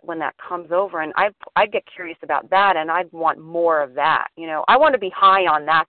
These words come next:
stuff. You know, I want to be high on that. I want a hit of that, right, so to speak. You know, from the,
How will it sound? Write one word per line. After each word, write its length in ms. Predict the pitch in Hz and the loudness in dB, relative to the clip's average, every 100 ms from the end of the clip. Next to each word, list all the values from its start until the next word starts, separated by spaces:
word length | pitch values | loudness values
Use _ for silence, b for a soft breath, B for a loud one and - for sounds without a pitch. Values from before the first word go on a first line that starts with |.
| _ | _
stuff. 240 | - 76 - _ _ _ _ _ _ _ _ - | -6 -6 -8 _ _ _ _ _ _ _ _ -12
You 100 | 170 | -8
know, 280 | 160 160 151 | -4 -2 -2
I 60 | |
want 100 | 202 | -6
to 60 | 247 | -8
be 80 | 180 | -8
high 260 | 160 170 165 | -4 -4 -4
on 160 | 147 147 | -6 -2
that. 300 | 151 143 - _ _ _ _ _ _ - | -2 -2 -8 _ _ _ _ _ _ -4
I 100 | 208 | -2
want 180 | 226 | -2
a 40 | 175 | -2
hit 180 | 226 202 | 0 0
of 140 | 151 147 | 0 0
that, 360 | 160 147 123 - _ | 2 2 0 -4 _
right, 300 | 160 165 165 - | -6 -4 -2 0
so 120 | 190 | 0
to 100 | - _ | 0 _
speak. 300 | 175 117 - | -10 -8 -10
You 80 | 196 | 0
know, 200 | 180 170 | 2 2
from 200 | - 165 | 2 -2
the, 160 | 156 151 | 0 -2